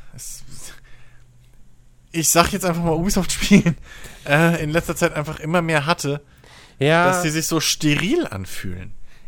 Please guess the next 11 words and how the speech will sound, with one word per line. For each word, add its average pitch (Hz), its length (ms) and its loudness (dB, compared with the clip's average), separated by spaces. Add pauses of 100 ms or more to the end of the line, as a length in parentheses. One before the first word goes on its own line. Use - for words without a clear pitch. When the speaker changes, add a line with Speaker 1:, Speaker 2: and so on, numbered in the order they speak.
(140)
Speaker 2:
Also 165 180 -4
gerade 208 340 4
so, 196 360 -2 (420)
ja, 185 460 -2 (1200)
also 170 200 0
bei, 202 180 0
bei, 180 360 4 (140)
bei 165 340 -2 (760)
Watch 202 300 2
Dogs - 320 2
zwei 277 440 6